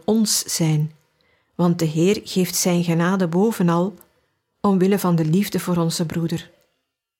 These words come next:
Ik heb uit ervaring de Heilige Geest in zijn volheid gekend, maar ik kon niet in deze staat blijven.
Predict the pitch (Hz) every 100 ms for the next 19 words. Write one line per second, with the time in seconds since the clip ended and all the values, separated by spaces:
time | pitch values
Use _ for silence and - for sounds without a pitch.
0 | _ _ _ _ _ _ _ _ _ _
1 | 262 _ _ _ _ _ _ _ _ _
2 | _ - 190 - 226 - 185 180 180 180
3 | 175 175 170 185 233 233 - _ _ 185
4 | 180 175 202 214 185 185 185 185 - -
5 | 196 180 185 175 175 190 220 190 185 -
6 | 180 175 170 165 170 - _ _ _ _
7 | _ _ _ - 175 175 202 214 - _
8 | - 202 - 196 180 196 233 - - 180
9 | 160 170 190 196 - - 175 165 - 180
10 | 180 196 190 165 156 156